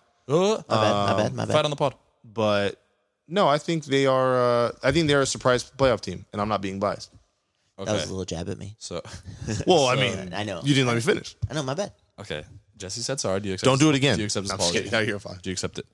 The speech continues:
Speaker 3: Yeah, dude.
Speaker 1: Okay. Uh, you said something cool a second ago. You said, "Let's talk about some of our listeners' teams that we know."
Speaker 2: Yeah. Mm-hmm.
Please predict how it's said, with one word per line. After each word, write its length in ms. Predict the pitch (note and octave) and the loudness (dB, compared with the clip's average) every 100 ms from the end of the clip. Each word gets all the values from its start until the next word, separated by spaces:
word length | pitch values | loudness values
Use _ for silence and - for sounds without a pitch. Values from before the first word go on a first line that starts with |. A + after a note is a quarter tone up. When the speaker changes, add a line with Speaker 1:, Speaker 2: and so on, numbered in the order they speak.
| _ _ - | _ _ -6
Speaker 3:
Yeah, 160 | D3 D#3+ G2+ | -4 -4 -6
dude. 260 | A#2+ D3 | -8 -8
Speaker 1:
Okay. 200 | F#2 E2 - _ _ _ | -6 -6 -8 _ _ _
Uh, 260 | G2+ G#2 G2+ | 0 2 2
you 220 | F#2+ A#2 | -2 -4
said 180 | F#3 D#3 | -2 -4
something 200 | E3 D3 | -4 -6
cool 340 | B2 C3+ D3 - _ _ _ | -6 -4 -6 -10 _ _ _
a 60 | G#2 | -6
second 240 | A2 A2 | -4 -4
ago. 280 | A#2 B2 C3+ - _ _ _ | -2 -2 -4 -8 _ _ _
You 80 | G2 | -10
said, 160 | G2+ G2 | -6 -4
"Let's 140 | F#2+ | -4
talk 240 | - F#2+ F#2 | -4 -4 -4
about 340 | F#2 F2+ - _ _ - | -2 -2 -4 _ _ -10
some 220 | - F#2 | -6 -6
of 120 | F2 | -4
our 180 | F2 E2+ - _ _ _ _ | -2 -4 -8 _ _ _ _
listeners' 520 | F2+ F#2 F#2+ F#2+ F#2 - _ - | -8 -8 -6 -6 -8 -10 _ -8
teams 300 | G#2 G#2+ G2+ | -6 -4 -4
that 120 | - | -6
we 120 | F#2 | -4
know." 220 | F#2+ C#3 - | -2 -4 -6
Speaker 2:
Yeah. 120 | - | -8
Mm-hmm. 100 | F2 | -6